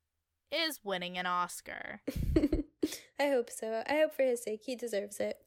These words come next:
Speaker 1: Exactly. All right. Well, that is our episode. Hiba, thank you so much for being here with me.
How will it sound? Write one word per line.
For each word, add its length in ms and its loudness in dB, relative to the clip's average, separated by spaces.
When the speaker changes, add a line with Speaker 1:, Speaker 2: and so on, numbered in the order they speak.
Speaker 1:
Exactly. 600 -8
All 80 0
right. 540 2
Well, 720 8
that 200 8
is 160 6
our 220 6
episode. 1040 2
Hiba, 480 8
thank 220 -6
you 120 0
so 160 -2
much 180 0
for 140 -2
being 380 -4
here 200 -2
with 240 -2
me. 580 -6